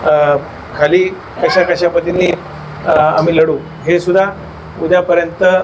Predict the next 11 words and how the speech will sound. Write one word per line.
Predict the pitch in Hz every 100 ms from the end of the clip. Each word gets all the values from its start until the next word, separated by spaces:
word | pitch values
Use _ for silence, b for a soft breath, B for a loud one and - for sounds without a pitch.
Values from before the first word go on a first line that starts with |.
| -
वरिष्ठांसोबत | 147 175 175 170 160 165 175 170
बोलून | 156 156 139 - - - 151
त्याचीसुद्धा | 143 190 190 185
यादी | 190 151 147 139 - - - -
आपल्यापर्यंत | 147 165 156 160 156 156
आम्ही | 147 160 151 143 -
निश्चितच, | 143 139 - 165 170 156 -
अ, | 147 143
पोचवू. | - - 135 - 170 - - - - -
उमेदवारांची | 143 156 160 160 156 170
यादीसुद्धा | 151 160 156 165 165 160